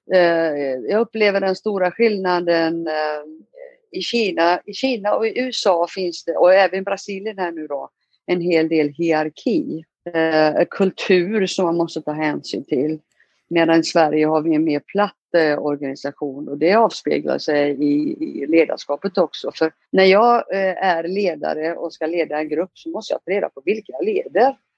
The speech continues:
Alltså amerikanerna, de är helt enorma på att ta nästa steg och pressa sig och vilja vara vinnare. De behöver man nästan stoppa upp lite grann, fundera på vad ni gör för någonting. Vad kan,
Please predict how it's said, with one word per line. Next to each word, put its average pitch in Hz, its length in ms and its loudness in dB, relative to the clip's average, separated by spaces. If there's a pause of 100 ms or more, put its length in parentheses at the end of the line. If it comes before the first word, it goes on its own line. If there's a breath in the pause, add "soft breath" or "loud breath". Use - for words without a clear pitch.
(300)
Alltså 202 180 2
amerikanerna, 196 800 2
de 190 300 2
är 175 320 -2
helt 165 240 0 (180)
enorma 185 880 0 (420)
på 160 260 4
att 151 260 -2 (160)
ta 156 260 0
nästa 147 440 -6
steg 139 440 -4
och 143 260 -4
pressa - 440 -4
sig 135 280 -6
och 139 280 -2
vilja 131 400 2
vara 135 380 2
vinnare. 170 680 0 (220)
De 165 300 4
behöver 285 240 4
man 269 160 4
nästan 233 560 -2
stoppa - 380 0
upp - 220 -6
lite 285 200 0
grann, 165 240 2
fundera 180 320 0
på 339 120 -4
vad 170 160 0
ni 151 80 -2
gör 131 180 -4
för - 140 -10
någonting. 220 420 -4
Vad 165 200 -4
kan, 175 260 0